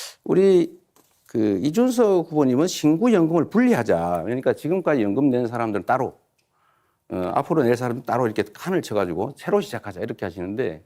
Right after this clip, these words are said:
그러면 기존 연금 대상자들에게 연금을 지급하려면 계산상 육백구조 원이 필요하다고 해요.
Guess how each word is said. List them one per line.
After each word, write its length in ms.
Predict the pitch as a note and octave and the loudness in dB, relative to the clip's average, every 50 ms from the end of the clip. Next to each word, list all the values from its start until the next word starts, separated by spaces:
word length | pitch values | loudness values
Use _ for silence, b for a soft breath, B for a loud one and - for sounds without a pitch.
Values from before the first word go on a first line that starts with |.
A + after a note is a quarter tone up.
| _ _ _ _ _ _ b b b b b b | _ _ _ _ _ _ b b b b b b
그러면 340 | - F3 G3+ G#3+ G3+ G3+ F3+ | 0 2 2 4 4 2 0
기존 420 | - - A2+ G#2+ C3 E3 G#3 A3 G3 | 0 0 -4 0 2 2 2 4 2
연금 680 | D3 C3+ C3 B2+ D3+ F3 F#3 F#3+ G3 G3 G3 G3+ G3+ D#3+ | 2 2 2 2 2 2 2 2 2 0 2 0 0 2
대상자들에게 1120 | A2+ A2+ A2 C#3 C3+ C3+ B2+ B2 A#2 A2+ G#2+ G#2 G2+ F#2+ G2 G2 - G#2 F#2+ G2 F#2 F2+ | 0 0 0 0 -2 -2 0 2 2 4 4 4 2 0 -2 -4 -2 -2 -2 0 0 0
연금을 280 | F2+ F#2+ G#2 B2+ D#3 D#3+ | -2 0 0 0 0 0
지급하려면 600 | - G#2 F#2 F#2 D#2+ E2 D#2+ D#2+ D2+ D2 D#2 D2 - _ _ _ _ | 0 -2 -8 -8 -8 -8 -8 -8 -6 -8 -10 -12 -14 _ _ _ _
계산상 460 | _ A2+ B2 B2 D#3+ F3+ F3+ - D3+ | _ -4 -2 0 -2 -2 -2 -4 -4
육백구조 560 | G#2 G#2 A2+ - - G#3+ G#3+ - A2+ G#2 C#3 E3 | -4 -6 -6 -2 -2 -4 -2 -2 -2 0 2 2
원이 200 | F3 D3+ G#2+ - | 2 0 -2 -4
필요하다고 420 | - G2 E2+ D2+ D2 C#2+ C#2+ D2 | -6 -6 -4 -4 -6 -8 -10 -10
해요. 100 | G#2 E3 | -12 -12